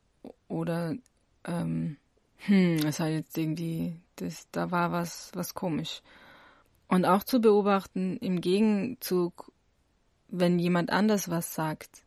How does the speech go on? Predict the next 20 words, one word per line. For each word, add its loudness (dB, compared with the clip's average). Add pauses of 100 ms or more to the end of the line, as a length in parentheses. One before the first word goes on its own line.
(160)
egal 2
ob's -6
jetzt -6
in -2
einem -2
direkten -2
Gespräch -6
ist -8
oder -6
ob -12
du's -8
irgendwo, -4 (800)
ähm, -2 (1500)
im 2
Internet 0
liest -2
oder -2
siehst -4
oder -4
hörst -6